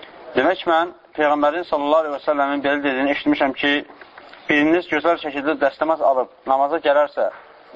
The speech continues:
o sağ ayağını qaldırmamış, izzət və cəlalə sahibi Allah onu, onun üçün bir savab yazar. Sol ayağını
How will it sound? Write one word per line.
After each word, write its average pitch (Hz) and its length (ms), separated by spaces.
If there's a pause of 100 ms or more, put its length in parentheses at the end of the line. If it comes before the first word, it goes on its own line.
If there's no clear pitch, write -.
(260)
o 175 100
sağ 190 300
ayağını 156 380
qaldırmamış, 143 720
izzət 147 380
və 151 100
cəlalə 143 320
sahibi 147 300
Allah 143 240
onu, 135 460
onun 147 320
üçün 139 220
bir 156 120
savab 147 300
yazar. 117 400 (1040)
Sol 185 180
ayağını 160 460